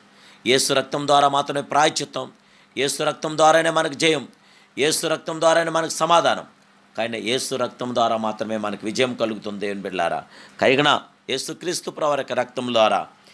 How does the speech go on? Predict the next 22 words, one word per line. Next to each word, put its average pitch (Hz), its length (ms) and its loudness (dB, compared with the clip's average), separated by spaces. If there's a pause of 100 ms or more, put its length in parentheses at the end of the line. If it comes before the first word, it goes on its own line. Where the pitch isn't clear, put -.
(520)
మీరందరూ 131 460 2
కూడా 139 200 2
బలపరచబడాలని 127 800 0
ఉదయకాల 123 380 -4
ప్ర-, 120 320 -4 (180)
పేరట 113 220 0
మీకు 110 200 -8
తెలియజేస్తూ 120 680 0 (1500)
ప్రార్థిస్తాను. 120 640 2 (240)
మహాపరిశుద్ధుడైన 143 880 -2
మా 123 140 -4
ప్రియ 117 220 -8
కన్న 117 240 -10
తండ్రి, 127 460 -2 (1160)
నీ 123 100 2
పరిశుద్ధమైన, 151 840 0 (560)
నీ 131 160 0
సర్వోన్నతమైన 165 680 0
నామానికి 139 480 2
వందనాలు, 139 380 2
స్తోత్రాలు 131 520 -2
స్వామి. 107 420 -2